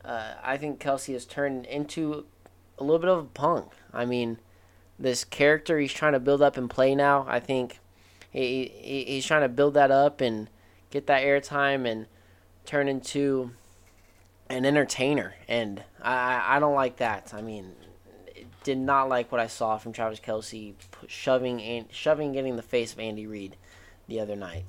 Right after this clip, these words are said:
So, uh, that needs to be dealt with for sure. Uh, t-, Kelce owes Le-, Reid a ton for not sitting him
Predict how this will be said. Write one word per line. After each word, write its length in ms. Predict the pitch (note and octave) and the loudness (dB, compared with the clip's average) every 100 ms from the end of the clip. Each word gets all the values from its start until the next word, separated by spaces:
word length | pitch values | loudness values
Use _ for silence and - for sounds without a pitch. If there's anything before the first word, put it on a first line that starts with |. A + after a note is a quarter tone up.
| - | -16
So, 360 | - G2 F#2+ F#2+ A#2+ | -14 -12 -12 -10 -4
uh, 120 | A#2+ | -2
that 220 | C3+ D#3+ | 0 0
needs 180 | D3+ C#3 | 0 -6
to 40 | |
be 100 | A#2 | -8
dealt 260 | A2 G#2 E2 | -6 -4 -4
with 360 | - - - - - | -12 -20 -20 -20 -20
for 220 | - A#2 | -4 -4
sure. 360 | - - G2 - - _ _ - - - - - - - - - - | -2 -4 -6 -8 -20 _ _ -20 -20 -20 -20 -20 -20 -20 -20 -20 -16
Uh, 280 | - - - - - - | -12 -12 -12 -16 -20 -16
t-, 120 | - - | -14 -6
Kelce 360 | - E3 D#3 D3 | 4 4 4 2
owes 340 | D3 C#3+ C3 | 4 4 2
Le-, 140 | C#3 C#3 | -4 -4
Reid 320 | C3+ C#3 A#2+ | -2 -2 0
a 120 | A2+ | -2
ton 440 | G#2+ - C3+ A#2 G#2+ | -4 -6 0 0 -2
for 140 | - | -2
not 200 | A2+ F#2+ | -2 -2
sitting 300 | - A2+ G2 | -2 -2 -4
him 220 | E2+ F#2 | -10 -16